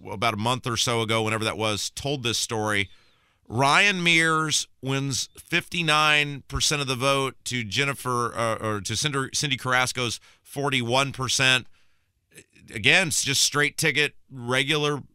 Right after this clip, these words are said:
you know, business as usual, no matter how <laughs> bad things get in this, in this county.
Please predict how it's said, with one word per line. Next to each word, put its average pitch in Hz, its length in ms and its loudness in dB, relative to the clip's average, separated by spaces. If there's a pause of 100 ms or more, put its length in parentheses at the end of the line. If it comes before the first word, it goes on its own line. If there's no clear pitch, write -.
you 127 100 -2
know, 113 220 -2 (320)
business 143 360 0
as 143 160 0
usual, 147 540 2 (400)
no 135 140 0
matter 143 180 2
how 147 160 6
<laughs> 151 120 4
bad 151 140 6
things 165 280 4
get 156 200 6
in 165 140 2
this, 175 320 2 (640)
in 175 140 4
this 180 160 4
county. 247 460 4